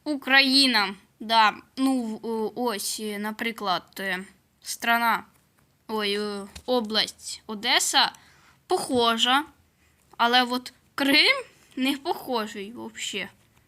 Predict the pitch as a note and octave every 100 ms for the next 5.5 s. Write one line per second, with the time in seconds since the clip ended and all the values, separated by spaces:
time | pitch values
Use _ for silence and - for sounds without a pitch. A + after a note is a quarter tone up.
0 | _ _ _ - - G#3+ G#3 G#3 F#3 F3+
1 | F3+ F#3 F#3+ _ _ _ _ _ _ _
2 | _ _ _ _ _ _ - - A3+ C#4
3 | E4 E4 - - - G#3 G#3 G3+ G#3 G3
4 | G3 - - G#3+ C4 C4 D#4 F4+ - B3
5 | B3 G#3+ G#3+ G#3